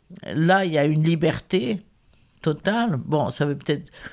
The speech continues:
euh, il y a peut-être pas l'exigence, euh, d'un partenaire financier ou d'une chaîne de télé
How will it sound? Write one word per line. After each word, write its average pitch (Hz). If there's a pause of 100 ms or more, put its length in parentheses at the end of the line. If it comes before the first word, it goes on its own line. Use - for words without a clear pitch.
(140)
euh, 143
il 143
y 160
a 139
peut-être 135
pas 170
l'exigence, 151
euh, 139
d'un 143
partenaire 139
financier 143
ou 143
d'une 139
chaîne 139
de 139
télé 143